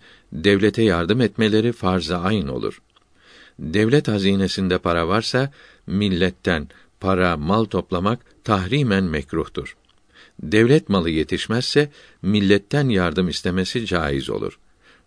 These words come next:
Zor ile aldığı yardımları sonra ödemesi lazımdır.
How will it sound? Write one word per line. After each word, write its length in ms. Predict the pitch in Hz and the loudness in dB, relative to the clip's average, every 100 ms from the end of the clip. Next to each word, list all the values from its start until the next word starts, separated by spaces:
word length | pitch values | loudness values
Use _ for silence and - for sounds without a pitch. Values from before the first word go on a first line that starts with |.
| - | -12
Zor 320 | 78 104 127 | -2 2 2
ile 220 | 110 87 | 2 2
aldığı 360 | 85 78 76 95 | 0 0 0 0
yardımları 680 | 104 98 95 101 95 107 120 _ _ | 2 2 0 0 0 0 -2 _ _
sonra 420 | - - 120 92 | -8 -2 0 2
ödemesi 540 | 95 80 85 82 - 87 | 2 0 -4 -4 -4 -4
lazımdır. 600 | 67 67 62 58 50 - | -4 -6 -10 -10 -12 -16